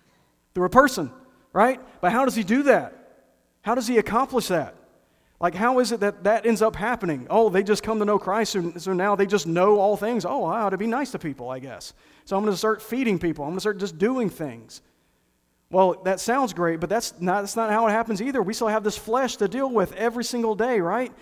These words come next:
We still have our selfishness, our, our, the things that turn us inward.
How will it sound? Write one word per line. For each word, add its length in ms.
We 100
still 200
have 240
our 100
selfishness, 680
our, 200
our, 140
the 220
things 200
that 300
turn 240
us 220
inward. 500